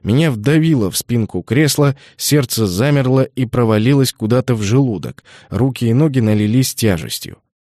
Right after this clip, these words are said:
В окне передо мной замелькали ярусы, сливаясь в причудливую, рассвеченную огнями мозаику,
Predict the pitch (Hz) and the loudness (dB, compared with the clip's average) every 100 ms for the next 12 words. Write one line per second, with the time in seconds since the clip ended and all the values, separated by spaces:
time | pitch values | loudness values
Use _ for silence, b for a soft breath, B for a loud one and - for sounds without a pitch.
0 | _ _ _ - 90 107 135 165 147 127 | _ _ _ -12 -2 -2 2 0 2 0
1 | 113 113 110 107 113 120 117 147 139 135 | 2 2 2 2 2 2 0 0 2 2
2 | 135 135 90 - 82 - 101 104 104 95 | 2 2 0 -4 -4 -2 0 2 2 0
3 | - 95 92 - 131 117 92 82 85 92 | -2 -4 -4 -2 0 0 0 0 0 0
4 | - 110 107 - 98 95 92 90 98 104 | 0 0 0 0 0 0 -2 -2 -2 0
5 | 95 90 90 78 110 120 - 113 | 0 -2 -4 0 0 0 0 -4